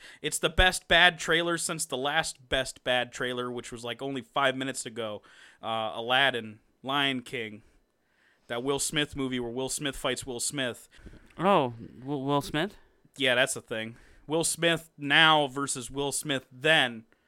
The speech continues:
Speaker 2: Oh.
Speaker 1: That's the movie.
Speaker 2: Huh.
Speaker 1: Yeah.
Speaker 2: Yeah.
Speaker 1: I don't know. I, often trailers can make a movie look bad without even trying. Like,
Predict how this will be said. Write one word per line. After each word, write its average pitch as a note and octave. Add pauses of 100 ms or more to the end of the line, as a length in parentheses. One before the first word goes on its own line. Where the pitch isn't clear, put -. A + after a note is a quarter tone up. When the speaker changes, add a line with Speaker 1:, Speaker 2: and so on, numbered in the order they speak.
(480)
Speaker 2:
Oh. C3+
Speaker 1:
That's C3+
the B2
movie. A#2+ (220)
Speaker 2:
Huh. D#3+ (220)
Speaker 1:
Yeah. A#2+ (440)
Speaker 2:
Yeah. D3+ (180)
Speaker 1:
I A3+
don't F#3
know. C#3 (180)
I, G#3+ (240)
often D#4
trailers A3
can F3+
make E3+
a D3+
movie C#3+
look C3
bad C3
without B2
even A#2
trying. B2+
Like, A#2+